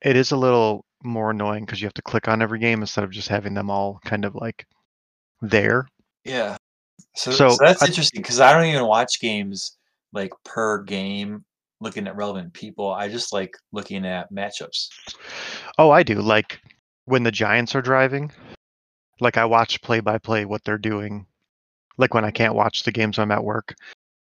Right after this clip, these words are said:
Speaker 1: And then I'll, like, th-, they punt it away, I'll X out and go to my next fantasy relevant game and watch play by play. And if, while I'm watching Barkley and the Giants drive, if, who do I have?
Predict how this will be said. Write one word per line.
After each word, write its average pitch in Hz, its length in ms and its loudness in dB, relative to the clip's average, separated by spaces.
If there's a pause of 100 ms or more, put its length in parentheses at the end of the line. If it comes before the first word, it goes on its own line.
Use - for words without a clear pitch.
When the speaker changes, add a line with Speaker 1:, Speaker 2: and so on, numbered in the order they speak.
(100)
Speaker 1:
And 120 160 4
then 113 280 4
I'll, 123 200 6
like, 110 360 2 (480)
th-, 120 240 -4
they 120 160 4
punt 127 300 0
it 120 80 2
away, 113 320 4
I'll 110 320 2 (340)
X - 300 0
out 113 260 4
and 107 120 -4
go 107 140 0
to 101 140 -6
my 104 160 0
next 107 400 -4
fantasy 110 420 -2
relevant 107 440 0
game 107 320 -2
and 107 160 -6
watch 101 300 0
play 107 180 0
by 101 180 2
play. 104 360 0 (440)
And 113 260 2 (240)
if, - 400 0 (360)
while 113 260 6
I'm 117 80 2
watching 120 360 2
Barkley 120 420 0
and 123 100 0
the 120 40 0
Giants 117 380 0
drive, 120 460 2
if, - 340 -6 (680)
who 120 100 0
do 110 60 4
I 101 40 0
have? 101 120 -6